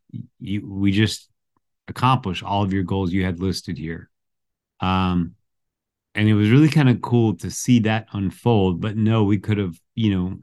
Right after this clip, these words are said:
actually reached further. But the, as we're gonna go up and get our picture taken, um,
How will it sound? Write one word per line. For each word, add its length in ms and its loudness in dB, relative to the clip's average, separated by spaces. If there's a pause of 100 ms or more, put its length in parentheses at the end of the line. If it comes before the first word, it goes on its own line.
actually 320 -4
reached 280 -2
further. 440 -2 (1300)
But 240 2 (100)
the, 400 6
as 260 2
we're 80 4
gonna 160 6
go 140 2
up 120 0
and 80 -4
get 80 0
our 80 -4
picture 400 -2
taken, 600 -4 (180)
um, 580 -2